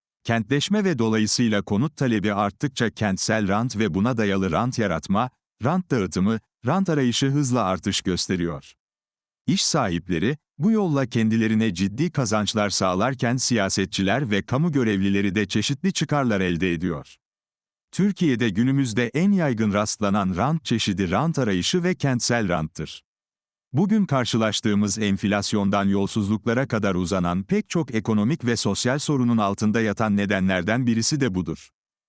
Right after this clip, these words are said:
Türkiye, bu şekilde rant yaratılmasını,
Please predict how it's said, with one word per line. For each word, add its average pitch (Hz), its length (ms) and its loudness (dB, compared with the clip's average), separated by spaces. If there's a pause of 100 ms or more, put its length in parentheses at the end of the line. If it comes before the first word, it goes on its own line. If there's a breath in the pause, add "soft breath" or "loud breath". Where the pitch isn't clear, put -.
(340)
Türkiye, 123 560 0 (180)
bu 196 120 2
şekilde 135 500 0
rant 131 280 0
yaratılmasını, 107 840 0